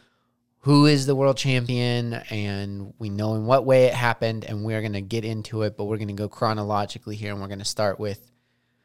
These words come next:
the absolute craziness of, and probably one of the best Grand Prix of the year, the Saudi Arabia Grand Prix. What, what's your initial just reaction to that race, Pops?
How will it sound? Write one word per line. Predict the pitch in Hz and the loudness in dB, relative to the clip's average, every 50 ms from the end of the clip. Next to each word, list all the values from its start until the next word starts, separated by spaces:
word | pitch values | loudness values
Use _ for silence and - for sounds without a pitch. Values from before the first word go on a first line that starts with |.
| _ _ _ _ _ | _ _ _ _ _
the | 131 120 139 135 127 - - - _ _ _ - | -2 2 2 2 2 0 -4 -18 _ _ _ 2
absolute | - 175 196 202 202 - - 160 143 131 120 120 120 113 110 110 - _ _ _ _ _ _ _ _ _ _ _ _ _ _ _ _ _ _ | 4 4 4 4 2 0 -4 -2 -2 -2 0 0 0 0 -2 -4 -6 _ _ _ _ _ _ _ _ _ _ _ _ _ _ _ _ _ _
craziness | - - - - - - 151 151 165 175 180 190 185 156 143 143 135 127 127 120 117 113 - - - | -10 -8 -8 -6 -4 0 4 6 8 8 8 6 4 2 2 0 0 0 0 -2 -2 -2 -2 -4 -2
of, | - 135 117 117 127 - - | 0 -2 -2 -2 -4 -8 -4
and | - 131 131 | -4 -2 2
probably | - 190 247 277 196 135 131 | 4 6 8 8 6 6 4
one | 127 123 123 120 113 | 2 0 0 -2 -2
of | 95 | -2
the | 113 104 | -4 0
best | 101 127 147 143 120 - - - - _ _ | 4 4 6 6 4 0 -4 -6 -8 _ _
Grand | - - 139 135 123 113 | -2 2 2 2 2 0
Prix | - 139 139 131 113 107 | 0 2 2 2 2 0
of | 117 107 101 | -4 -4 -4
the | 107 | -6
year, | 107 104 120 135 139 131 110 104 104 101 120 135 - _ _ _ _ _ _ _ _ _ _ - | -6 -2 0 2 4 4 4 2 0 -2 -4 -8 -12 _ _ _ _ _ _ _ _ _ _ -6
the | - 120 | -4 -2
Saudi | - - 127 123 127 117 113 113 | 0 2 4 4 4 2 0 -2
Arabia | 107 110 117 110 107 104 104 104 | -2 -2 -2 -2 -2 -2 -4 -4
Grand | 98 107 95 92 92 78 | -4 -4 -6 -6 -6 -10
Prix. | - - 76 - - _ _ _ _ _ _ _ _ _ _ _ _ _ - | -12 -12 -14 -14 -16 _ _ _ _ _ _ _ _ _ _ _ _ _ -2
What, | 135 135 143 156 147 - | 4 6 6 6 6 4
what's | 139 147 147 - - | 2 2 2 2 2
your | 151 151 139 | 2 2 2
initial | 131 131 131 123 - 123 113 107 101 101 | 2 2 0 0 2 0 0 0 0 -2
just | 95 107 104 98 - - _ - - | -4 -4 -6 -6 -6 -8 _ -6 -2
reaction | 120 117 110 107 107 101 - - - 101 | 0 2 2 2 0 -2 -4 -10 -12 -12
to | 98 101 | -10 -6
that | 101 92 - - | -6 -6 -6 -6
race, | - 95 82 - - - - | -8 -10 -10 -10 -10 -12 -12
Pops? | _ - - - 135 - - - | _ -12 -14 -14 -14 -16 -18 -20